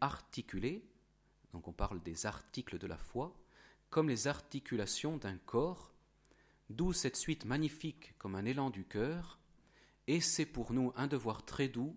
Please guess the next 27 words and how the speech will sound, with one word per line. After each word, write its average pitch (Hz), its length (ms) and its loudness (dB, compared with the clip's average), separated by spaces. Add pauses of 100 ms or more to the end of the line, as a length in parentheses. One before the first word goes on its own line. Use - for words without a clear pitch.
(120)
d'honorer, 120 720 2 (180)
d'adorer 123 500 2
dans 107 120 -2
la 95 80 -2
Sainte - 320 -2
Hostie 127 400 -4 (240)
que 90 100 -4
nos 101 140 0
yeux 90 240 -2
voient, 120 480 -4 (540)
le 104 120 0
Verbe 123 280 2
incarné 123 800 0
qu'ils 90 180 -4
ne 95 80 -2
peuvent 175 340 4
pas 104 140 0
voir 98 500 -4 (300)
et 127 160 0
qui, 123 280 -8
sans - 280 -2
quitter 117 220 -6
le 92 100 -2
ciel, 117 480 -2 (460)
s'est - 200 2
rendu 117 320 0
présent 104 580 8